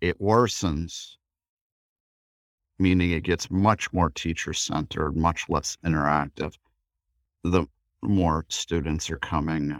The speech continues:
uh, from poverty, as well as Black and Brown students. And we think this is heavily contributing to the issue that when they went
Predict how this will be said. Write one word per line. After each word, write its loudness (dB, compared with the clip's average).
uh, -6
from -4
poverty, -2
as -6
well 0
as -4
Black 0
and -4
Brown 2
students. -8
And -4
we -2
think -6
this -12
is -6
heavily 4
contributing 0
to -6
the 0
issue 2
that -4
when 2
they 0
went 2